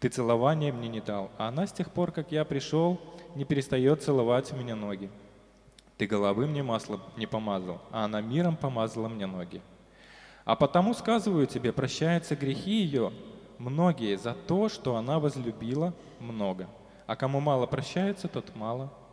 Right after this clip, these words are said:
любит». Ей же сказал: «Прощаются тебе грехи», и возлежавшие с ним начали говорить про себя: Кто это? Что и грехи прощает?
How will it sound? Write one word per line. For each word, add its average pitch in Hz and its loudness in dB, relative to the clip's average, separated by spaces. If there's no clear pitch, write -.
любит». 95 -8
Ей 175 8
же 185 4
сказал: 170 4
«Прощаются 127 0
тебе 117 -2
грехи», 180 -4
и 131 -2
возлежавшие 117 0
с - -6
ним 160 0
начали 127 -4
говорить 113 0
про 123 -4
себя: 98 -8
Кто 180 -2
это? - -6
Что - -2
и 170 -4
грехи 175 -2
прощает? 117 -4